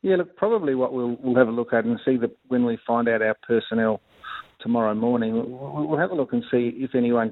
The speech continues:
can do that role, or whether the, you know, you look at Martinez in the half back line or, or Rogers through the middle. It's just a matter of, you know, you've got to have a person who's capable rather than, uh, just say, "Oh, we're gonna tag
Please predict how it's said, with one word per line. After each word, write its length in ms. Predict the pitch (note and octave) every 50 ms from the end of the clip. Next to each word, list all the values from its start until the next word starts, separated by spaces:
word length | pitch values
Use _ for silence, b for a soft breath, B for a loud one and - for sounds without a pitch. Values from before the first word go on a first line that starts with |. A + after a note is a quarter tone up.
| - -
can 760 | A#2 A#2 B2 B2 A2+ - - - - - - - - C3 - - - - - - - _ -
do 140 | B2+ A#2 A2+
that 220 | A2 A2+ A2 G#2+
role, 340 | G#2+ G#2+ G#2 G#2+ A#2+ C#3 C#3+
or 180 | A#2+ A2 A2+ A2+
whether 240 | A#2+ A#2+ A#2 A2+ A2
the, 200 | A2+ A2 G#2+ - _ -
you 60 | A#2 A2+
know, 80 | A2
you 120 | A2+ A2 A2+
look 180 | A#2 - -
at 100 | A#2 - - -
Martinez 420 | A#2 A2 A2 A2+ A2+ A2 G#2 - -
in 120 | A2 G#2+
the 80 | G#2 G2+
half 200 | A2 G#2+ G#2 - -
back 220 | - G#2+ G2+ - -
line 260 | G#2+ G#2+ G#2+ G#2+ G#2+
or, 180 | G#2 G2+ F#2+ - _ B B B B B B B B B B B B
or 180 | - G#2+ G#2+ G#2+
Rogers 320 | A2+ A#2 A2+ - A2+ A2 G2 -
through 160 | - A#2 A#2 A2
the 80 | A2
middle. 280 | A2 A#2 A#2+ A#2 A2+ A#2+
It's 140 | A#2+ - -
just 180 | F#3 F3 - -
a 60 | D#3
matter 240 | C#3+ C3+ B2+ B2+ A#2+
of, 100 | A#2+ - -
you 300 | - C3 - - - B2+
know, 80 | B2
you've 160 | B2+ B2+ B2+ C3
got 100 | D3+ D#3
to 80 | E3
have 120 | D3 C#3 B2+
a 60 | A#2+
person 420 | - - C#3+ C3 B2+ - - A#2+
who's 480 | G#2 A#2+ A#2+ A#2+ A#2+ A#2 A#2 A#2 A2+ - - -
capable 460 | B2+ B2 B2 - C#3 C3 D#3 F#3+ A#3+ - _ B B B B B B B B -
rather 340 | B2+ B2 B2 A#2+ A#2 A2+ G#2+
than, 380 | A2+ A#2 A#2 A#2 A#2 A#2 A#2
uh, 400 | A2+ A2+ A2 A2 G#2+ G#2+ A2 A2 -
just 140 | - A#2 - -
say, 60 | - A2+
"Oh, 240 | A2 A2 A2 A2
we're 80 | - A2+
gonna 200 | A#2 A#2 A2 G2+
tag 360 | - - A#2 A2+ A2+ G#2+ -